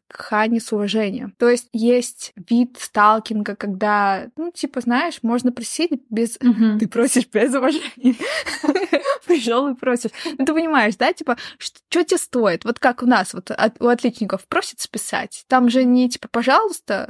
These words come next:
Speaker 1: помоги мне», а там, «ну чё ты?» Типа, «ну чё тебе? Ну дай списать».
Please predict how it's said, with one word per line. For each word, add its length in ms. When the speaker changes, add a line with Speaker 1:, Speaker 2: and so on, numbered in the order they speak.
Speaker 1:
помоги 400
мне», 160
а 140
там, 180
«ну 140
чё 240
ты?» 180
Типа, 320
«ну 140
чё 240
тебе? 220
Ну 300
дай 200
списать». 500